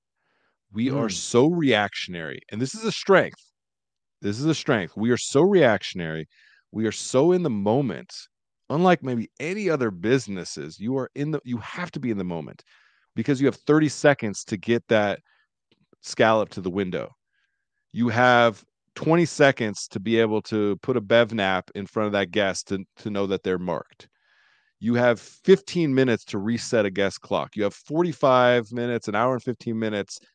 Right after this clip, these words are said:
Speaker 1: to turn that table. We are always thinking in these short snapshots, right? First course, second course.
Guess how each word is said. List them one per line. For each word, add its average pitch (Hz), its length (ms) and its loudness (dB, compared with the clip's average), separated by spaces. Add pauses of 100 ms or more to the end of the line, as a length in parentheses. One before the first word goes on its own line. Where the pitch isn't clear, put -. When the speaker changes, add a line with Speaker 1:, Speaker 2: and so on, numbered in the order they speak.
Speaker 1:
to 110 100 -12
turn 113 300 -6
that 95 200 -2
table. - 400 -8 (520)
We 120 160 4
are - 80 2
always 170 400 6
thinking 113 380 -2
in 98 100 -4
these 95 240 -4
short 147 440 0
snapshots, 117 1120 -4 (380)
right? 101 240 -4 (360)
First 123 320 4
course, 92 280 0
second 113 380 -2
course. - 480 -8